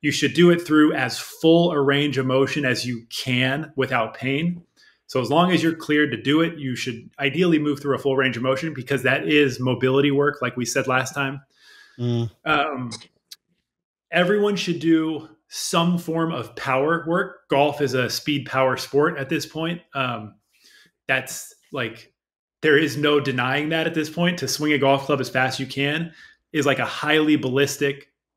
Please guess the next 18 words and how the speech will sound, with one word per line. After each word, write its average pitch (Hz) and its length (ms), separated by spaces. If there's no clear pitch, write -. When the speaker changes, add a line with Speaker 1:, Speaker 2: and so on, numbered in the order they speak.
Speaker 1:
activity. 127 640
So 131 540
if 175 200
you 180 100
can 170 220
jump, 165 320
you 147 80
can 139 180
jump. 139 300
Like, 120 160
that's 120 180
great. 139 520
Throwing 143 300
med 135 200
balls 139 240
is 127 140
great. 139 480
Um, 120 600